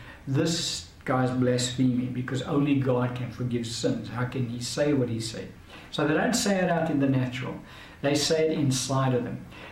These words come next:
Now, <clears throat> our Lord Jesus doesn't know what they say in their hearts.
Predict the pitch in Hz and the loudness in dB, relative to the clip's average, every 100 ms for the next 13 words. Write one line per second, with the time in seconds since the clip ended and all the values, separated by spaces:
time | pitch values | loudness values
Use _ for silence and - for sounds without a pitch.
0 | - 180 - - - 196 175 180 - 165 | -6 -4 -4 -2 0 2 2 0 0 2
1 | - 220 - - - 180 - - - - | 2 2 2 2 2 2 -2 -6 -12 -16
2 | - - - 127 131 185 220 202 139 147 | -20 -20 -4 2 2 2 2 4 4 4
3 | 160 156 131 131 131 131 120 - 131 123 | 4 4 2 2 0 0 0 0 -2 -2
4 | 123 - - - - - - - 151 151 | -2 -4 -12 -18 -20 -20 -20 -4 0 4
5 | 139 131 135 131 - - | 4 4 0 -2 -6 -10